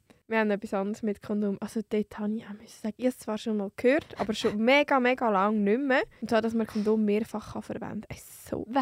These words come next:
Speaker 1: ein Scheissdreck.
Speaker 2: Wäh. Weißt du, stell dir vor, ah,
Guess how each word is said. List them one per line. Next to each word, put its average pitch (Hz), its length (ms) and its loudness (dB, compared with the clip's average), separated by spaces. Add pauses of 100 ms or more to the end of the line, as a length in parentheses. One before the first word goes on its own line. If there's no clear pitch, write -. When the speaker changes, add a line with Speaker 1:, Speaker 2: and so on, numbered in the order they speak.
(140)
Speaker 1:
ein 240 240 0
Scheissdreck. - 1080 -8 (220)
Speaker 2:
Wäh. 302 60 -14 (680)
Weißt 277 180 6
du, - 40 -6
stell 277 220 8
dir 311 80 4
vor, 226 400 4 (160)
ah, 233 160 6